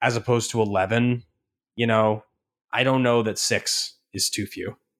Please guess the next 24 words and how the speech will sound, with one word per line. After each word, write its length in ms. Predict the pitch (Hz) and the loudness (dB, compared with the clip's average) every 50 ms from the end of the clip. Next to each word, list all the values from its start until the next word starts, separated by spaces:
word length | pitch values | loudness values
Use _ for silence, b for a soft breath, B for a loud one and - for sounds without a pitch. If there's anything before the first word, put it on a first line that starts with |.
| _ _ | _ _
I 40 | 110 | -6
think, 160 | 113 110 101 | -6 -4 -2
like, 180 | - 101 95 - - | -2 -2 -2 -2 -2
you 100 | 117 110 | -4 -2
could 180 | - 113 104 | -2 -4 -4
realistically 580 | 101 110 110 104 104 101 - - 113 - 117 104 | -2 0 0 0 0 -2 -2 -4 -4 -2 -4 -4
have 440 | 95 101 98 95 95 98 95 95 - b b b b b b b b b b b b _ _ _ | 0 2 2 4 4 2 0 -4 -10 b b b b b b b b b b b b _ _ _
a, 120 | - 120 - - | 0 0 0 2
you 160 | - 127 127 120 | 2 2 4 4
could 140 | - 131 | 4 2
go 120 | 131 143 139 | 2 2 2
back 200 | 135 127 120 - | 2 0 0 0
to 60 | - | 0
something 320 | 120 - 127 117 117 110 101 | 0 2 2 2 2 0 0
fairly 300 | - - 110 104 104 101 | 0 2 2 2 2 0
similar 340 | - - 110 101 107 107 110 | 0 0 0 2 4 4 4
to 60 | 113 | 4
the 80 | 113 | 4
old 200 | 113 113 113 107 | 4 4 4 2
system, 380 | - - 110 - - 120 113 104 | 2 0 0 2 2 2 2 2
and 80 | 104 104 | 0 -2
you 80 | 101 | -2
could 120 | - 104 98 | -4 -2 0
have 300 | 101 95 95 92 87 | 0 0 0 -2 -8